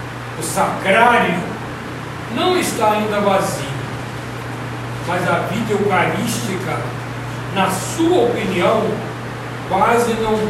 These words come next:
pode adaptar-se, nem sobretudo bastar às exigências da civilização moderna. Por isso que todo mundo, quando começou o progressismo, arrancaram o sacrário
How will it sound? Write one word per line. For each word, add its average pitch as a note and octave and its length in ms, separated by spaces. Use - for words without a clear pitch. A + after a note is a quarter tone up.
pode G#3 420
adaptar-se, F#3+ 1300
nem C4 240
sobretudo A#3 880
bastar - 920
às G#3 380
exigências G3 640
da G3 120
civilização G3 800
moderna. E3 500
Por - 80
isso - 160
que - 120
todo G4+ 380
mundo, B3+ 340
quando G#3+ 280
começou G#3 300
o G3 40
progressismo, G3 640
arrancaram B3 760
o A#3+ 40
sacrário G3 720